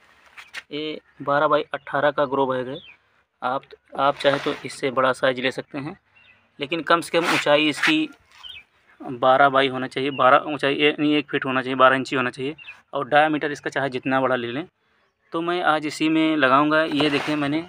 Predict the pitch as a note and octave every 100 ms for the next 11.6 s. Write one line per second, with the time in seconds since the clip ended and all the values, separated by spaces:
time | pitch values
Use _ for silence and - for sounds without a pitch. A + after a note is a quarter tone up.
0 | - - C#3 C#3 C#3+ D3 - - - -
1 | - C#3+ C3 C3+ C3 C#3 - C#3 C#3 C#3+
2 | C#3 - C#3+ - - - - - - -
3 | - - - C#3 C#3 D3 C#3+ C#3+ C#3 D3
4 | C#3+ C#3 C3+ C3+ C3+ B2 A#2 - C#3 C3
5 | C3+ C3+ E3 E3+ _ _ _ - - -
6 | _ _ - C3+ D3 D#3 D3+ C#3+ C#3+ C3+
7 | - C#3+ C3 C3 D3 D3 C#3 C#3+ D3 C#3+
8 | C#3+ D3 C#3+ A#2+ D3 C#3 C3 C3+ E3 E3+
9 | D3+ C#3+ F3+ F3+ - _ _ _ _ _
10 | _ C3+ C#3+ D#3+ E3+ E3+ E3 D3 D3+ C3+
11 | C3+ D#3 D3+ D3+ D3